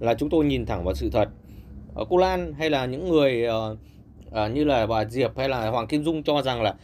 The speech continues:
ờ, đơn tố giác tội phạm thì, thì vẫn là đơn tố giác tội phạm như cơ sở đâu. Ủa, không có cơ sở thì người ta viết đơn làm gì? Và nếu không có cơ sở thì cơ quan chức năng điều tra để làm gì?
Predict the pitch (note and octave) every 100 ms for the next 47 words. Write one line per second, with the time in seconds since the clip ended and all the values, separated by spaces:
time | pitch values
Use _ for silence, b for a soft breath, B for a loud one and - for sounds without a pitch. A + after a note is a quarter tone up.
0 | B - F3+ G3+ F3+ G#3 B3 - - C3+
1 | A2 A2+ - B2+ A#2 B2 D3 G#3 D3 E3
2 | E3+ D#3 F3+ A#3 - - D3 - D#3+ E3
3 | - E3 - F#2+ D3 F3 - - - -
4 | - - F2+ G2 D#3 D#3 D#3+ E3+ C3+ F2+
5 | G#2 A2 C#3+ F3 D#3+ C#3 A2 G#2 G2 E2
6 | - B B B - - - A2+ A#2+ D#3+
7 | E3+ E3 F3+ F3+ D3+ A2 E2+ - - -
8 | - - - - - - - - - -
9 | - - - - - - - G#2+ A#2 D3
10 | D3 - - D3 C#3 B2 G2 C3+ C3 A2
11 | F2 F#2 F#2